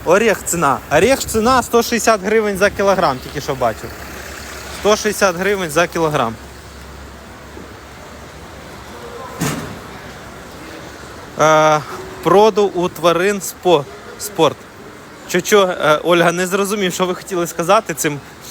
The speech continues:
Му-, б-, е, ага. Фуджи вкусний, чим Голден. Фуджи вкусніє, чим Голден. Мгм. Ви знаєте, я просто знаю, що таке Голден. Мене годували все дитинство Голденом, то може бути. А Фуджи д-, для мене ще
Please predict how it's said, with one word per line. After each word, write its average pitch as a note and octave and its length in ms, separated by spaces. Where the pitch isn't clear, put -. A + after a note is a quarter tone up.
Му-, D#3 220
б-, E3 60
е, D#3+ 200
ага. C#3 280
Фуджи G3 300
вкусний, G#3 640
чим G3 220
Голден. B2+ 400
Фуджи A3 260
вкусніє, G#3 500
чим G3 220
Голден. B2+ 380
Мгм. G#3+ 440
Ви E3 80
знаєте, A#3 380
я A3+ 100
просто B3 360
знаю, B3 300
що A#3+ 120
таке G#3+ 240
Голден. F#3 360
Мене F#3 180
годували F#3+ 480
все F3+ 300
дитинство F#3+ 520
Голденом, F3+ 600
то F3+ 180
може G#3+ 240
бути. F3+ 300
А E3 240
Фуджи G#3+ 340
д-, F#3 180
для F#3 100
мене G3+ 200
ще G3 160